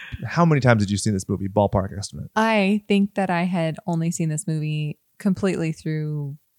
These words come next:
Speaker 2: one time prior to
Speaker 1: What?
Speaker 2: watching it with you.
Speaker 1: Jesus, that makes me feel like I've wasted so much of my life. I think I have watched this movie easily twenty to thirty times. Easily, if not more.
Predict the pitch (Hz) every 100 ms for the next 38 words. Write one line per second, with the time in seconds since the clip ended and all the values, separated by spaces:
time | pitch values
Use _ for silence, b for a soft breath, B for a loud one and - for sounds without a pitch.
0 | - 180 165 180 165 160 156 - 147 -
1 | - - 170 _ _ _ - 95 139 156
2 | 151 147 139 143 - - 147 - - 151
3 | _ _ - - 113 156 135 90 87 -
4 | - - 127 135 123 120 - 113 104 101
5 | 113 110 98 - 104 98 92 90 90 131
6 | 101 87 110 175 170 151 - 170 156 147
7 | 113 104 120 120 - 110 107 110 95 92
8 | 90 _ _ _ - 143 170 143 139 127
9 | 117 107 _ _ _ - 120 117 104 98
10 | 95 92 90 69 71 - _ _ _ _
11 | _ _ - 151 131 107 82 92 - 104
12 | 98 87 -